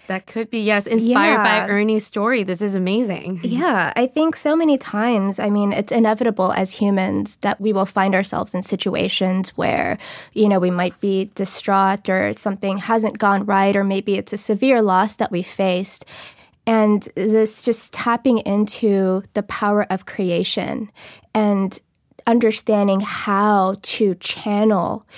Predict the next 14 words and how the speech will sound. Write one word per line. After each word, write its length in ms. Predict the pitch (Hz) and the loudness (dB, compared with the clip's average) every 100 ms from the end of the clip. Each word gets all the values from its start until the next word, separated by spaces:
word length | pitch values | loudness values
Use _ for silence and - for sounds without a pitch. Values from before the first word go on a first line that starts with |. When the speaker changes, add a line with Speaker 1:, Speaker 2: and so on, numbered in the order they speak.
| - - - | -20 -20 -4
Speaker 2:
that 320 | 214 202 - - | 0 2 0 -6
situation 960 | - 262 - 220 202 208 - 196 196 | -2 -2 2 2 2 2 0 2 0
and 240 | - 196 196 | 0 -2 -2
the 160 | - | -2
energy 380 | 202 214 214 214 | 0 0 0 -2
that 140 | 202 190 | -2 -2
you 80 | 190 | -2
have 200 | 196 190 | -2 -2
from 220 | 208 202 | -2 0
that 160 | 185 | -2
situation 680 | - 196 - 190 190 - 302 294 | -4 -8 -6 -4 -4 0 0 2
into 380 | 214 - 214 - | 0 0 -2 0
uplifting 640 | 196 - 185 185 - 190 - | -2 0 -2 0 0 -2 0
others 500 | 185 214 311 - | 0 2 0 -4